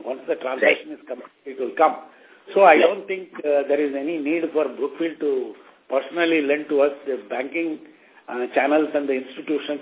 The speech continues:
Speaker 1: will fund us because
Speaker 2: Got it.
Speaker 1: of the, uh, the k-, kind of equity which is coming in. So we
Speaker 2: Uh-huh.
Speaker 1: would become, uh, once the transaction is completed, we would become one of the company or only N B F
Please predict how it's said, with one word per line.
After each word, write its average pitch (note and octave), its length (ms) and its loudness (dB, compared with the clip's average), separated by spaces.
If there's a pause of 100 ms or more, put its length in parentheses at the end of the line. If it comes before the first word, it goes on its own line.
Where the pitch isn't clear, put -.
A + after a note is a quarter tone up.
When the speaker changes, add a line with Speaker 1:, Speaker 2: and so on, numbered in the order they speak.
Speaker 1:
will B2+ 220 -2
fund B2 180 -2
us A#2+ 140 2 (680)
because B2+ 200 6
Speaker 2:
Got - 160 0
it. - 80 -10 (600)
Speaker 1:
of C#3 160 0 (380)
the, B2+ 400 -6 (160)
uh, A2+ 640 -12 (120)
the B2+ 180 -8 (100)
k-, B2+ 160 -6
kind D3 220 2
of C#3 100 2
equity D3+ 420 -2
which B2+ 120 -6
is A2+ 160 -10
coming E3+ 260 -2
in. - 120 -10 (460)
So F#3+ 100 2
we E3+ 180 2
Speaker 2:
Uh-huh. B3 120 4
Speaker 1:
would A3+ 160 -2
become, G3 420 -4
uh, D3 320 4
once D3 220 -2 (100)
the F3 100 0
transaction C#3+ 580 -6
is D3+ 160 -6
completed, C#3 540 -4
we D3+ 140 0
would D3 240 -4
become D#3+ 340 -2 (600)
one C#3+ 180 0
of E3+ 180 2
the D3+ 380 2
company C3+ 360 -2
or D3 160 4 (140)
only E3 240 2
N D3 140 0
B D3+ 100 2
F D3 80 2